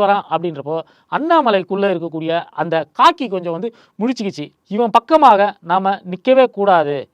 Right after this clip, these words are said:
நின்னோம்னா அது நமக்குன்னு இருக்கக்கூடிய தனிப்பட்ட இமேஜை வந்து ஒட்டுமொத்தமா சிதைச்சிடும் அப்படிங்கிற ஒரு முடிவை வந்து அண்ணாமலை எடுத்திருப்பதாக சொல்கிறார்கள். சவுக்குக்கு முன்பாக அவனுடைய அல்லக்கைகள் கைதாகும் போதெல்லாம்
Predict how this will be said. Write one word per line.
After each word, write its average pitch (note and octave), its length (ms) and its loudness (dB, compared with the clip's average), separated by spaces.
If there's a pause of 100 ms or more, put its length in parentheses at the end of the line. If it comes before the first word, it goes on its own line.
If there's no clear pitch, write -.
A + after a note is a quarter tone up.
(260)
நின்னோம்னா A3+ 420 0 (240)
அது F3+ 140 2 (360)
நமக்குன்னு C4+ 320 0
இருக்கக்கூடிய F3+ 360 -4 (160)
தனிப்பட்ட C#4+ 420 0
இமேஜை G#3+ 280 -2
வந்து A3+ 140 -6 (320)
ஒட்டுமொத்தமா B3 560 0
சிதைச்சிடும் F#3+ 480 -6 (120)
அப்படிங்கிற F3 340 -4
ஒரு D#3+ 100 -8
முடிவை B3 260 -4 (120)
வந்து E3 140 -8 (340)
அண்ணாமலை G3+ 400 0
எடுத்திருப்பதாக E3+ 580 -2
சொல்கிறார்கள். C#3+ 480 -8 (240)
சவுக்குக்கு A#3+ 420 2
முன்பாக F#3+ 400 4 (200)
அவனுடைய F3+ 340 -2 (400)
அல்லக்கைகள் A#3 500 2
கைதாகும் F#3+ 460 2
போதெல்லாம் D#3 420 0